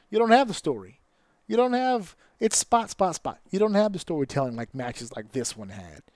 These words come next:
You miss that element when there's so many people in the ring doing whatever the fuck it is they feel like doing to themselves. So we're gonna end this pay, we're gonna end this episode here with the ten bell salute to the bad guy. Wish him and his family well. Next week,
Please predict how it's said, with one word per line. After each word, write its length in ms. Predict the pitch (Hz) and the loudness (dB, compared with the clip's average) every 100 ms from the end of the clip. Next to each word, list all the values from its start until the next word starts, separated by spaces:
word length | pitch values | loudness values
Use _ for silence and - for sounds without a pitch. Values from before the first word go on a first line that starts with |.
| _ _ _ _ _ | _ _ _ _ _
You 120 | 151 165 | -4 2
miss 260 | 226 - | 4 4
that 160 | 165 123 | 2 0
element 380 | 90 76 73 _ _ _ _ _ | -4 -14 -20 _ _ _ _ _
when 140 | 139 | -6
there's 160 | 131 120 | -4 -6
so 180 | - 139 | -6 -6
many 200 | 123 113 | -8 -10
people 300 | 127 123 120 | -12 -10 -12
in 60 | |
the 80 | 117 | -10
ring 220 | 117 117 113 | -12 -14 -10
doing 440 | 131 120 117 107 _ | -10 -8 -12 -14 _
whatever 600 | 98 101 123 147 156 139 | -18 -4 2 4 4 2
the 100 | 113 | -8
fuck 260 | - 131 120 | -8 -8 -8
it 80 | |
is 200 | 127 120 | -10 -8
they 120 | 123 120 | -10 -10
feel 220 | 127 113 | -10 -10
like 180 | 110 107 | -10 -14
doing 220 | 113 107 | -14 -14
to 80 | 98 | -16
themselves. 600 | 87 - 71 73 - _ _ _ _ _ _ _ _ | -18 -20 -18 -20 -20 _ _ _ _ _ _ _ _
So 380 | - 131 120 110 _ _ _ _ _ | -4 -2 -2 -8 _ _ _ _ _
we're 140 | - 156 | -2 2
gonna 140 | 175 | 4
end 180 | 180 175 | 2 2
this 120 | 165 | -2
pay, 280 | - 175 165 | 2 2 4
we're 140 | 170 | 0
gonna 120 | 170 | 0
end 160 | 165 170 | 0 2
this 140 | 156 | 2
episode 400 | 160 156 143 151 | 2 0 -2 -2
here 260 | 131 143 143 | -2 -2 0
with 140 | 139 | 0
the 80 | 127 | -4
ten 240 | - 139 135 | -8 -6 -4
bell 180 | 127 | -4
salute 340 | 120 127 131 123 | -6 -4 -4 -4
to 60 | 123 | -8
the 80 | |
bad 280 | 120 127 120 | 0 0 0
guy. 340 | 120 120 117 113 | -2 -4 -4 -6
Wish 240 | 127 135 - | -4 -2 -2
him 140 | 147 | -6
and 80 | 135 | -6
his 100 | 120 | -8
family 320 | 139 131 120 | -8 -8 -8
well. 380 | 117 123 127 123 | -8 -4 -4 -4
Next 360 | 131 143 - 147 | -2 -4 -4 0
week, 360 | 160 151 - | 0 0 -6